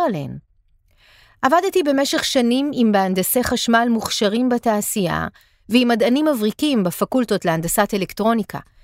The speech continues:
מספר דניאל על השינוי התפיסתי שחווה. "ההשראה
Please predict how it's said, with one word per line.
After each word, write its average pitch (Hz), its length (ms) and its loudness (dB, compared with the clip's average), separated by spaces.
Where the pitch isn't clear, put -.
מספר 185 320 0
דניאל 190 380 2
על 190 100 2
השינוי 208 440 0
התפיסתי 185 720 -2
שחווה. 170 520 -2
"ההשראה 233 600 2